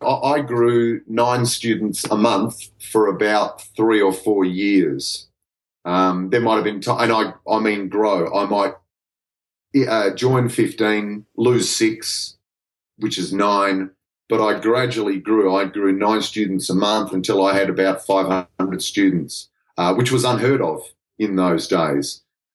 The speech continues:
And it was also my ability to be able to change the system that I was training under and having the courage to be able to go,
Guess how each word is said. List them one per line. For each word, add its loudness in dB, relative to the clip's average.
And -2
it 0
was 2
also 2
my 0
ability 0
to 0
be 0
able 0
to -4
change 0
the 0
system -2
that 2
I 2
was 0
training 0
under -2
and -2
having 0
the -4
courage 0
to -14
be 2
able 2
to 0
go, 0